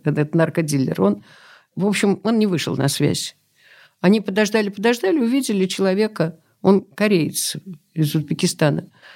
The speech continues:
Он вышел из метро. Милейший человек совершенно. Они решили, что это он, и они его искалечили. Они вбили человека уж-, уж-, ужасно совершенно. И они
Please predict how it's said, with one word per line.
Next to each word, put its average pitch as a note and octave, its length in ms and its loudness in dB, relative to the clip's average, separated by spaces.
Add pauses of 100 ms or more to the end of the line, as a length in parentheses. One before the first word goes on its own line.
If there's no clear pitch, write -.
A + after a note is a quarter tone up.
(600)
Он E4 200 2
вышел D4+ 260 0
из G3 140 -2
метро. F3+ 460 -2 (520)
Милейший C4 560 0
человек F3 500 0
совершенно. - 680 -2 (920)
Они D4 240 2
решили, B3 300 0
что G3+ 180 0
это F#3+ 180 2
он, B3 300 0 (540)
и F3+ 40 0
они G3+ 200 0
его C4+ 180 2
искалечили. G3 800 0 (560)
Они F#3+ 240 0
вбили G#3 380 0
человека G3 380 0
уж-, G3 200 0
уж-, F3+ 240 0
ужасно F#3 540 0
совершенно. D3 600 -4
И - 200 -8
они D#3+ 400 -2